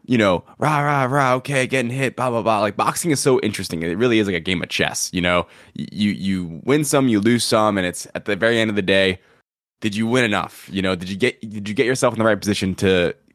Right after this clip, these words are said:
hit that knockout, right? If it does end in a knockout, which, like, all these movies seem, seem to, 'cause that's epic. Um, <laughs> not always, but most of the time. And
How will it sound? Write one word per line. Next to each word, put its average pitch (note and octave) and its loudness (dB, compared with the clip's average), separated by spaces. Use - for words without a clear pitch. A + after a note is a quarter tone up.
hit C#3+ -4
that A#2+ 0
knockout, F#2 0
right? F#2 2
If G2 2
it G2+ -2
does G2 2
end F#2+ 0
in F2 0
a F2 -2
knockout, E2+ 0
which, E2 -4
like, F#2+ -6
all A2 4
these G#2+ 0
movies F#2+ -2
seem, F2+ -4
seem F#2 0
to, D#2 -4
'cause D2+ -8
that's E2 -2
epic. - -4
Um, F#2 2
<laughs> - -2
not A#2+ 2
always, E2 -4
but - -10
most D2+ -10
of - -20
the - -16
time. - -16
And A#2 2